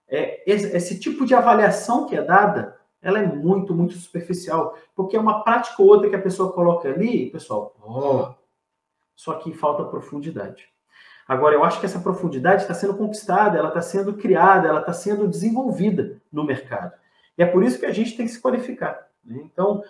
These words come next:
concordo com você, Cláudio, tive a mesma percepção quando eu li ali as empresas, conheço a fundo muito daquelas empresas ali, é, da lista inteira, né?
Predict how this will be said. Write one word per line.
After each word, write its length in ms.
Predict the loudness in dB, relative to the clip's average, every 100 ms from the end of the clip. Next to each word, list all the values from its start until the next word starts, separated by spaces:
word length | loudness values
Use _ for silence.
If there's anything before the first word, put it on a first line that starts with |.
| _
concordo 520 | 4 4 8 8 8 6
com 80 |
você, 320 | 4 2 2 0
Cláudio, 360 | 4 4 2
tive 180 | 0 0
a 80 | 2
mesma 440 | 6 6 6 4
percepção 640 | 2 0 2 0 0 -4 -2
quando 200 | 2 4
eu 80 |
li 400 | 4 2 0 0 -10 _ _ _
ali 340 | 0 4 6
as 120 | 6
empresas, 560 | 2 -4 2 2 2 -2
conheço 380 | -4 0 2 0
a 40 |
fundo 600 | -6 -4 4 6 6 4
muito 340 | 4 4 2 -2
daquelas 380 | -2 0 -2
empresas 520 | -4 -8 -6 -6 -6 -8
ali, 320 | -6 -6 -10 _ _ _ _ -8
é, 500 | -2 2 2 0 -6 -20 -14
da 200 | -6 -2
lista 340 | 2 0 0
inteira, 480 | -6 -4 4 6 6
né? 260 | 4 -2